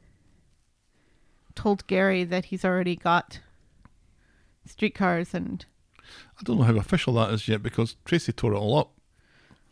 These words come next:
Speaker 1: Yeah.
Speaker 2: And that was kind of the last we heard of it.
Speaker 1: Mm-hmm.
Speaker 2: Hmm.
Speaker 1: I don't know.
Speaker 2: Anyway, it feels like we've talked quite a bit about that as we're going through it.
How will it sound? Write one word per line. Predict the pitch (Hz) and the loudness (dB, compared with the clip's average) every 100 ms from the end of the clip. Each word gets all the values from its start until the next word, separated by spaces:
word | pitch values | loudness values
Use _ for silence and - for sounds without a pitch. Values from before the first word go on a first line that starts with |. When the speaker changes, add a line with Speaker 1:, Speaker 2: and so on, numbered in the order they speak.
| _ _ _ | _ _ _
Speaker 1:
Yeah. | - 262 220 214 - _ _ _ _ _ _ _ _ | 4 6 8 4 -2 _ _ _ _ _ _ _ _
Speaker 2:
And | 117 | 2
that | 135 | 4
was | 113 | 4
kind | - 113 | 0 0
of | 107 | 2
the | |
last | 110 107 | 0 2
we | 104 | 4
heard | 120 131 | 6 6
of | 107 | 2
it. | - - | -2 2
Speaker 1:
Mm-hmm. | 233 220 214 208 _ _ _ _ _ _ _ _ _ 113 | 4 4 2 -4 _ _ _ _ _ _ _ _ _ 4
Speaker 2:
Hmm. | 131 107 101 - - - | 6 6 2 -6 -14 -2
Speaker 1:
I | 220 | 2
don't | 226 220 | 4 4
know. | 208 190 - _ - _ _ _ _ _ _ - _ _ _ _ _ - - _ _ _ _ _ _ 107 | 2 0 -6 _ -20 _ _ _ _ _ _ -20 _ _ _ _ _ -20 -20 _ _ _ _ _ _ -6
Speaker 2:
Anyway, | 101 90 | -4 -4
it | 90 | -8
feels | - 120 | -4 -4
like | 101 | -4
we've | - - | -8 -6
talked | 101 - - | -6 -6 -8
quite | - - | -6 -4
a | |
bit | - - | -6 -8
about | 80 101 - | -8 -8 -8
that | - | -12
as | 104 | -10
we're | 113 | -10
going | 113 101 | -8 -8
through | 104 117 | -6 -8
it. | 113 | -8